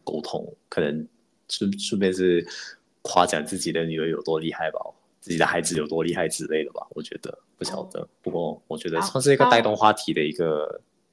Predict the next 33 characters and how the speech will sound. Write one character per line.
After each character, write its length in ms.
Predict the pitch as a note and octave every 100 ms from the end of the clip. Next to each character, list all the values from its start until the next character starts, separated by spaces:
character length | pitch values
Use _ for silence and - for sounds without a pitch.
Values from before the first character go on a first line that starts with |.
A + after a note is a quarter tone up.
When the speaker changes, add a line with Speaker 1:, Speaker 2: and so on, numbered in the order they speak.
| _ _ _ _ _ _
Speaker 1:
东 140 | - -
西 180 | -
吧。 100 | -
Speaker 2:
好。 80 | - _ _ _ _ _ _ _ _
嗯， 460 | G3+ F3+ F#3 G3+ G#3 _ _ _
对， 220 | F#3 F3+
但 260 | - A3+ A#3
倒 160 | A#3 A3+
没 140 | F#3+
有 140 | E3 -
啦， 160 | - F#3
他 80 | G3
们 120 | F3
就 120 | G3+
是 260 | G#3 G3 F#3 _ _ _
聊 180 | F3+ F3+
下， 240 | G3+ A3
哎， 200 | A3+ G#3+
最 180 | A3 B3
近 60 | B3
在 120 | B3+
干 180 | B3 A#3
什 140 | G#3
么 120 | F#3
呀？ 300 | F3+ F3+ F3 F3
可 80 |
能 200 | E3+ E3+
有 40 | F#3
什 120 | F#3
么 60 | F3
景 260 | F3 E3+
点 200 | F#3 E3 E3+
啊？ 480 | F3 F3 E3+ F3